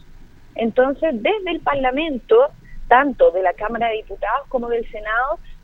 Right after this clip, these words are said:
estamos impulsando y pidiendo al presidente Gabriel Boric que nuevamente implemente este postnatal extendido, que esto significa que más allá del, del postnatal que conocemos de seis meses, se pueda prorrogar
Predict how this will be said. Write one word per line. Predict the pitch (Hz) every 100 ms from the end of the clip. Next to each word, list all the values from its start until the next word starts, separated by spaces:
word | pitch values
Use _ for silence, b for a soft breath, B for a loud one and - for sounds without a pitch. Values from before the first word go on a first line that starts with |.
| -
estamos | 233 - 277 339 359
impulsando | 302 247 233 226 - 330 349 254 170 170 -
y | 214
pidiendo | 202 214 202 240 302 311 214
al | 196
presidente | 185 - 202 220 233
Gabriel | 247 240 247 269 262
Boric | 330 277 294 349 - B B B - -
que | 269 294 - -
nuevamente | 247 339 381 320 320 339 640 587
implemente | 262 247 262 254 311 440 - -
este | - - 254
postnatal | 302 285 247 - 254 269 -
extendido, | 233 - 226 220 233 311 302 214 143 - - B B -
que | 254
esto | - 277
significa | 262 247 240 254 - 147 - -
que | 190 175
más | 202 233 254
allá | 247 254 240
del, | 233 214 _
del | 190 190
postnatal | - 220 196 - 208 208
que | 202
conocemos | 190 - 202 214
de | 196
seis | - 247
meses, | 294 320 330 403 392 _ b b _
se | - 254
pueda | 285 339
prorrogar | - 302 277 294 302